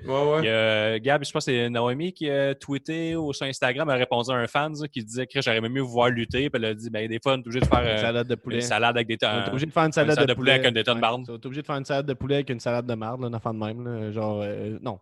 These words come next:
Speaker 3: obligé de faire une salade de poulet avec un tas de caca, genre. Parce que quelqu'un lui a dit justement, Chris, que c'était ridicule, puis elle
Speaker 1: Ah.
Speaker 3: était comme,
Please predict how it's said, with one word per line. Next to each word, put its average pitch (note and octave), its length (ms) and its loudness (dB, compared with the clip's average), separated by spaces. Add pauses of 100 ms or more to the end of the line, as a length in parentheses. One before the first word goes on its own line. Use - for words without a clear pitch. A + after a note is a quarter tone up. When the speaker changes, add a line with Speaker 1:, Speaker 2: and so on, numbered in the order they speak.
Speaker 3:
obligé C#3 280 -2
de - 40 -20
faire D#3+ 100 2
une C#3 60 -4
salade D3+ 180 0
de C#3 60 2
poulet C#3 220 -2
avec C3+ 180 0
un A#2+ 80 4
tas A#2+ 140 2
de - 40 -10
caca, A2 400 2
genre. B2 140 -2 (480)
Parce A#2+ 140 -2
que B2 80 0
quelqu'un C3+ 180 4
lui C3 60 10
a B2 80 8
dit C3+ 120 0
justement, C3 440 6
Chris, D3 140 2
que C#3+ 140 4
c'était C#3 140 6
ridicule, C3+ 540 6
puis C#3 100 6
elle C3+ 60 6
Speaker 1:
Ah. A#2+ 40 4
Speaker 3:
était A#2+ 120 2
comme, B2+ 160 6